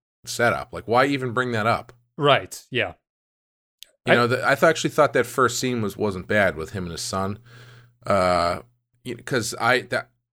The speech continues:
Speaker 1: that's the first time that I've seen them really touch on, on the death of his wife since the beginning of the show. And so I was kind of, I was kinda looking forward to them examining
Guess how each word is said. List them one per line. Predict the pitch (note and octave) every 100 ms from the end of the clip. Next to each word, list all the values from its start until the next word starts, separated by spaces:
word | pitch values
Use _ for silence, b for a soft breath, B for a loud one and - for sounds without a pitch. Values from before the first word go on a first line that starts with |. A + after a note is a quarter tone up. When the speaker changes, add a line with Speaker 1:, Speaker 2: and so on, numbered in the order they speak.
| _ _
Speaker 1:
that's | A2+ A#2+
the | -
first | - C3 A#2+
time | B2+ A2
that | G2
I've | G2 A2+
seen | - F2+ E2+
them | E2 E2
really | F2 D#2+
touch | - A2+ G#2+
on, | F#2 D#2+ D2+ -
on | E2 D#2+
the |
death | D2+ F#2+ E2
of |
his | D2+
wife | D#2+ A2+ G2 - -
since | - G2+ F2 -
the | -
beginning | E2+ F2+ E2+ D#2
of |
the | C#2
show. | - A2+ F#2+ C2+ _ _ _ _ _ _ -
And | G#2+
so | D#3
I |
was | F3 E3+
kind | F#3 E3+
of, | C#3+
I | -
was | D3
kinda | - D#3
looking | D3 C#3+
forward | A#2 C3+ D3+
to | A#2+
them | G#2+ G#2 G2+ F#2+ - _ _ _ _ _ _ _ _ _ _ - _
examining | B2 A2+ G2 A#2 A#2+ B2 A#2 A2 A2 G#2